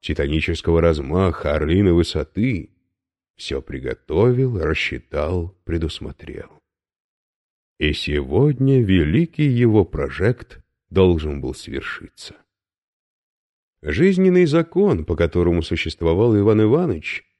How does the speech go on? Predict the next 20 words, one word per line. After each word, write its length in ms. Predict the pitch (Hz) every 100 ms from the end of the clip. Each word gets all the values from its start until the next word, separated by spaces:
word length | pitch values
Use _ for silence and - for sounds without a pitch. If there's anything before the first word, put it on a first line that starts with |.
| -
гласил: 680 | 147 151 - - 60 55 _ _ _ _ _ _
человек 520 | - 87 90 98 101
не 140 | 95 90
должен 500 | 87 120 90 95 90
довольствоваться 760 | 85 85 98 - 85 85 - 82
малым, 680 | 64 80 85 76 58 53 _ _
ежели 340 | - 82 - 73
может 320 | 64 64 76
достичь 380 | 65 - - 78
большего. 720 | 87 117 80 - - 50 - _ _ _ _ _ _ _ -
Вверх 680 | 73 65 69 104 127 123
надо 260 | 131 127 85
стремиться, 720 | - 67 62 55 - - - - _ _ _ _
возвышенную 760 | 87 85 80 76 76 85 80 73
душу 440 | 65 101 - 127
иметь, 480 | 87 71 - - - _ _
воспарять 640 | 82 85 - 78 82 113 -
к 60 |
самым 440 | - 120 113 82 82
звёздам, 680 | 78 71 170 135 127 139